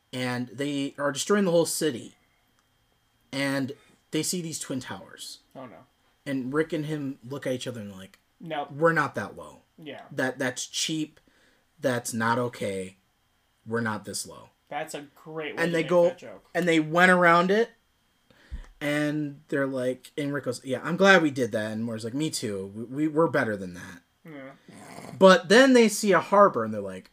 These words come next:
Speaker 1: "Pearl Harbor, on the other hand,"
Speaker 2: Oh my
Speaker 1: and
Speaker 2: God.
Speaker 1: completely wreck it.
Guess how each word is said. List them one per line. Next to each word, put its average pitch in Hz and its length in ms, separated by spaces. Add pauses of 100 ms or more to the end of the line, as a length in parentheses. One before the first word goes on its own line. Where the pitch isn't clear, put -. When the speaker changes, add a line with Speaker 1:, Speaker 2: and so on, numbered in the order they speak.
(140)
Speaker 1:
"Pearl 107 260
Harbor, 381 520
on 208 120
the 202 120
other 175 260
hand," 170 540
Speaker 2:
Oh 185 60
my 190 320
Speaker 1:
and 233 120
Speaker 2:
God. - 60
Speaker 1:
completely 254 880
wreck 185 520
it. - 160